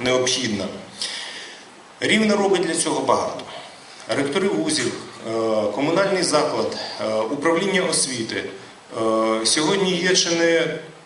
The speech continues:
ну, одним із небагатьох, мабуть, я скажу, регіонів, де дійсно є абсолютне і повне порозуміння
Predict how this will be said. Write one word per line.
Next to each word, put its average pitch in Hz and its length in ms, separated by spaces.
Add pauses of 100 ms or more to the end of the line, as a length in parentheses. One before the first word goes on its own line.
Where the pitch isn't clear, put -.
(120)
ну, 180 160
одним 175 400
із - 160
небагатьох, 127 640
мабуть, 101 340
я 104 80
скажу, 110 360
регіонів, 127 640
де 131 460
дійсно 196 300
є 156 240 (280)
абсолютне 170 680 (180)
і - 20 (120)
повне 196 300
порозуміння 147 840